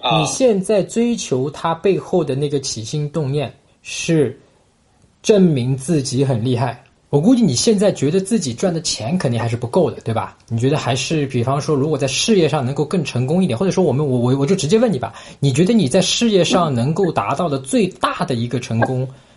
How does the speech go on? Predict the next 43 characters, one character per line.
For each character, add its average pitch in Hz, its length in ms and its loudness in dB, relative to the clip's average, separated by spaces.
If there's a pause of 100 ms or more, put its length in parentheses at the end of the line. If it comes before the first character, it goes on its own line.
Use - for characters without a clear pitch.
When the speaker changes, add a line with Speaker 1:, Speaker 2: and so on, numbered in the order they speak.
(280)
Speaker 2:
呃， 131 120 -4
大 139 140 0
概 135 100 0
是 127 100 -4
什 104 120 -6
么 101 60 -10
样 110 180 -4
子 98 100 -16
的？ - 140 -20
Speaker 1:
希 185 160 -4
望 175 180 0
我 104 100 -2
自 139 160 -4
己 98 340 -6
达 95 220 -4
到 123 220 0
一 104 120 -6
个， 101 760 -2
就 131 100 -2
是 120 300 0
一 - 20 -8
个 101 760 0
几 110 160 -8
千 175 260 2
万 185 220 2
个 180 100 4
亿， 185 340 0
像， 143 800 0
像， 139 220 -2
像， 156 140 -2
像， 151 200 -4 (520)
反 95 100 -8
正 156 200 0
是 156 120 2
像 156 260 2
李 110 120 -6
嘉 170 160 2
诚 156 240 2
嘛， 156 260 0
呃， 135 220 -2
发 170 180 0
财 151 320 2
啊， 175 120 2